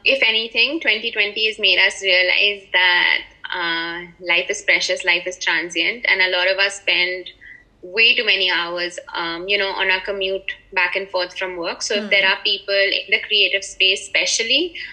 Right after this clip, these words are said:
Speaker 1: who can offer them s-, their skills and work remotely,
Speaker 2: Hmm.
Speaker 1: um, I think companies all over the world are hiring remote workers, and I think there is no better time than now for us all to realize, employers, companies, individuals,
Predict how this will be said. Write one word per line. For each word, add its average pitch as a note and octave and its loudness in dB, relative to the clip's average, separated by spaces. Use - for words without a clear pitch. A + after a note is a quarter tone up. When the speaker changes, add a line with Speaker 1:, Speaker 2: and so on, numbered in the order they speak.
Speaker 1:
who A#3 -2
can G3+ 6
offer G3+ -2
them G#3 4
s-, A3 -12
their G3 4
skills G3+ -2
and F#3+ 0
work F3+ -4
remotely, F#3 -4
Speaker 2:
Hmm. G#3+ -4
Speaker 1:
um, G3+ 2
I G#3+ 2
think A3+ 0
companies A3 0
all F#3+ 4
over G3+ -2
the G3+ -4
world F#3 0
are F#3 4
hiring F#3+ 2
remote F#3 -4
workers, B3 -4
and F#3+ 6
I F#3+ 2
think G#3 -2
there F#3+ 4
is G3+ -8
no G3+ -4
better F#3+ 2
time F3 0
than F#3 0
now F3 -4
for G3 -2
us F#3 -2
all F#3 2
to - -2
realize, F#3 2
employers, F3+ -4
companies, F3+ -8
individuals, F3 -8